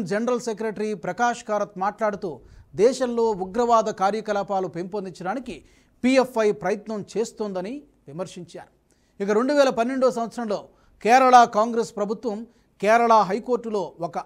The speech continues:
అఫిడవిట్ను దాఖలు చేస్తూ గతంలో బ్యాన్ చేయబడ్డ సిమీ నాయకులే ఈ పీఎఫ్ఐ నాయకులుగా ఉన్నారని ఆరోపించింది.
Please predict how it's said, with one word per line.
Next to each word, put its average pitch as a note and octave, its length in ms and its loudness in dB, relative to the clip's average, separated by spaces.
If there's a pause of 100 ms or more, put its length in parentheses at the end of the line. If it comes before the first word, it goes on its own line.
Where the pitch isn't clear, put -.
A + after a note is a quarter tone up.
అఫిడవిట్ను A#3+ 560 -6
దాఖలు G3 400 -4
చేస్తూ G#3+ 300 -6 (440)
గతంలో C#4 540 2
బ్యాన్ G#3+ 380 0
చేయబడ్డ A3 380 0 (120)
సిమీ A3 240 -4
నాయకులే G#3+ 460 -2 (340)
ఈ F#3+ 100 -4 (200)
పీఎఫ్ఐ A#3+ 480 -2
నాయకులుగా G3+ 540 -2
ఉన్నారని F3+ 460 -6 (240)
ఆరోపించింది. C#3 580 -8